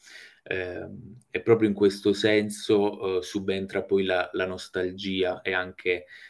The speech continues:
il, la sezione appunto che si intitola Nostalgia. Eh, però ecco, eh, la nostalgia,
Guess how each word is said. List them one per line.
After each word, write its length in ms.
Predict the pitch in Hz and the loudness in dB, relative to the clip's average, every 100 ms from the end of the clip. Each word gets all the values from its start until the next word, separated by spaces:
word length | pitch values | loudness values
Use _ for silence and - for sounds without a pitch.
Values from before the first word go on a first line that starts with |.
| _ | _
il, 480 | - 90 87 85 87 | -10 -6 -6 -6 -6
la 140 | 95 92 | -6 -4
sezione 500 | 98 - - 98 90 | -4 -6 0 0 0
appunto 400 | - 95 92 90 | -6 -10 -8 -8
che 80 | 85 | -8
si 120 | 90 | -10
intitola 460 | 85 92 87 85 | -12 -10 -6 -6
Nostalgia. 760 | 87 - - 90 - 87 82 82 - - - - _ | -6 -12 -8 -8 -8 -10 -8 -8 -12 -20 -20 -20 _
Eh, 460 | - 98 95 98 - | -2 -2 -4 -6 -2
però 220 | 135 127 | 6 8
ecco, 480 | 110 107 98 95 - _ _ _ _ | 8 4 0 -2 -6 _ _ _ _
eh, 260 | 101 98 95 | -6 -4 -2
la 120 | 110 | 0
nostalgia, 760 | 117 - 123 123 131 113 - | 0 0 0 4 4 4 0